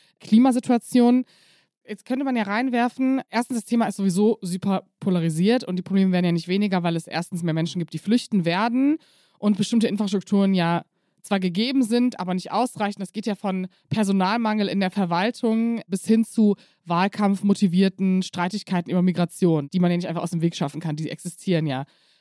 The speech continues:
Haben Sie nicht das Gefühl, dass das tendenziell noch schwieriger wird, das umzusetzen in der Zukunft? Äh, das ist jetzt vielleicht Schwarzmalerei, aber mit Blick auf die Stimmung oder wenn wir schon darüber diskutieren, wo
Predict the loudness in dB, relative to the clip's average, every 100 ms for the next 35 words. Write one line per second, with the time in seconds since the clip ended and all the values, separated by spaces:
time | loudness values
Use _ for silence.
0 | -2 2 4 2 -2 -4 -8 0 4 4
1 | 4 2 -2 0 0 -2 -8 -20 _ -2
2 | 0 2 2 0 0 2 2 4 2 2
3 | 4 2 0 -2 -2 0 -2 0 -2 0
4 | -4 -4 -2 0 -2 -4 -10 -12 -12 -10
5 | -4 -2 -2 -4 -6 -10 -8 -4 0 0
6 | 2 0 0 0 -2 -4 _ _ _ _
7 | 0 2 0 -2 -4 -4 0 2 2 2
8 | 0 0 0 2 2 2 0 0 0 -2
9 | -4 0 0 0 -2 _ _ -12 2 6
10 | 8 8 6